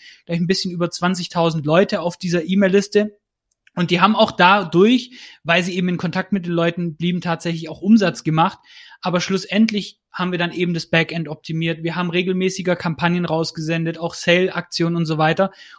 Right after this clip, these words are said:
und haben dadurch halt Hunderttausende von Euro dadurch generiert. Und wir haben halt eben festgestellt, dass die meisten eben denken, ja, okay, zum Beispiel, ich würde mich niemals auf ein Pop-up eintragen.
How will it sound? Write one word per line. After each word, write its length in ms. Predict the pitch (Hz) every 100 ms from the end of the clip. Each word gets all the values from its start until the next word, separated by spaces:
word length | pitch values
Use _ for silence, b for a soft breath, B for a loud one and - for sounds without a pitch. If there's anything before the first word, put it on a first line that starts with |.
| -
und 140 | 175
haben 140 | 175
dadurch 380 | 170 175 190 -
halt 260 | 180 175 - _
Hunderttausende 680 | 196 196 185 180 180 175
von 140 | 165 165
Euro 460 | 160 190 165 190 190 B B _
dadurch 480 | 135 175 180 196 185
generiert. 640 | 175 160 143 147 127 - b b b b b
Und 320 | - 170 175 156
wir 160 | 151 175
haben 140 | 202
halt 160 | 202 170
eben 180 | 196
festgestellt, 720 | 180 196 208 - 180 175 180 185
dass 200 | 175 -
die 80 | 170
meisten 420 | 160 180 - 185
eben 240 | 165 170
denken, 400 | 156 175 196 185
ja, 160 | 156 160
okay, 260 | 165 185
zum 160 | 175 175
Beispiel, 300 | 165 160 160
ich 140 | 151
würde 160 | 160 185
mich 180 | 180 -
niemals 420 | 170 185 175 165
auf 200 | 170 151
ein 80 | 151
Pop-up 340 | - 160 139
eintragen. 640 | - 139 - 143 143 165